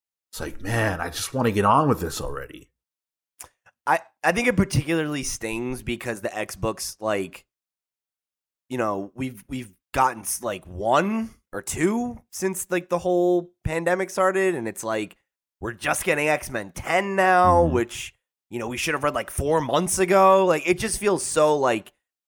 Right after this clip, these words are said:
Speaker 2: disjointed and, like, messed up now, and, like,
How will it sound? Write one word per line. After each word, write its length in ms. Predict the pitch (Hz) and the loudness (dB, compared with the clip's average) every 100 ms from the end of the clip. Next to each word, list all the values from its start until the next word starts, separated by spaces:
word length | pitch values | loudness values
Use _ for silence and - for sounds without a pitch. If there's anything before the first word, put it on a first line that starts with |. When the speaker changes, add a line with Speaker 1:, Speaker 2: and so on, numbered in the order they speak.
| - | -10
Speaker 2:
disjointed 800 | 139 - - 117 127 131 143 139 | -6 -6 -6 -4 -4 -2 -2 0
and, 240 | 113 104 | -2 -4
like, 180 | 95 95 | -10 -12
messed 400 | 92 110 120 - | -8 -6 -6 -6
up 180 | 104 - | -8 -4
now, 400 | 135 139 139 135 - | 0 2 2 -2 -8
and, 200 | 104 110 | -8 -4
like, 320 | 110 104 - | -4 -4 -8